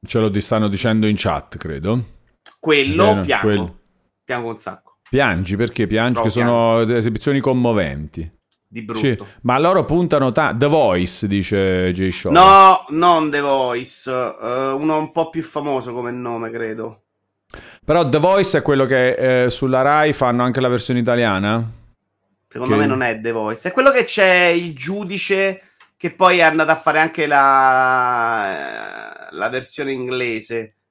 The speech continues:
Speaker 2: quello famosissimo, il giudice super burbero.
Speaker 1: Vabbè, Vito, però, cioè, de-, per fare
Speaker 2: Hanno
Speaker 1: il
Speaker 2: capito, hanno
Speaker 1: rebus,
Speaker 2: capito.
Speaker 1: per fare il rebus un elemento lo devi dare, cioè, se no <laughs> è tutto,
Speaker 2: Hanno
Speaker 1: tutto
Speaker 2: capito, vuoi scommettere che hanno capito? Mettici i soldi.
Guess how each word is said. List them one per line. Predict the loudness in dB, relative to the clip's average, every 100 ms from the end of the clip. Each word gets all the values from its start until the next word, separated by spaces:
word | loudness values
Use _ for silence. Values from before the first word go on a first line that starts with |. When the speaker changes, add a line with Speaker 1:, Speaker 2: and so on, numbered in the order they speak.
| _
Speaker 2:
quello | -6 0
famosissimo, | 0 0 -6 -10 -12 -10 -6
il | -6
giudice | -8 -12 -10 -10
super | -8 -6 -8
burbero. | -8 -8 -8 -6 -6 -6 -6 _ _ _ _ _ -10
Speaker 1:
Vabbè, | -4 -2
Vito, | -2 -4 -2
però, | -2 0 -2 -4 -6
cioè, | -2 0 0 -4
de-, | -4 -4 -2
per | -2 0
fare | 4
Speaker 2:
Hanno | 6
Speaker 1:
il | 6
Speaker 2:
capito, | 6 4 4
hanno | 2
Speaker 1:
rebus, | 2
Speaker 2:
capito. | 0 -4 -4 -4
Speaker 1:
per | -4 -2
fare | 0 2
il | 2
rebus | 2 2 0 -2 -4
un | 0 2
elemento | 2 2 2 2 0
lo | 0
devi | 0 0
dare, | 0 -2 -4
cioè, | -4 -4
se | -2 -2
no | 0 0
<laughs> |
è | -2 -2 -2 -2 -4
tutto, | -6 -6 -2
Speaker 2:
Hanno | 2 4
Speaker 1:
tutto | 6
Speaker 2:
capito, | 6 2 0
vuoi | -2
scommettere | 0 0 0 0 2
che | 2
hanno | 2
capito? | 0 0 -2 -6 -10 _
Mettici | -6 -6 -6
i | -4
soldi. | -2 -2 -4 -10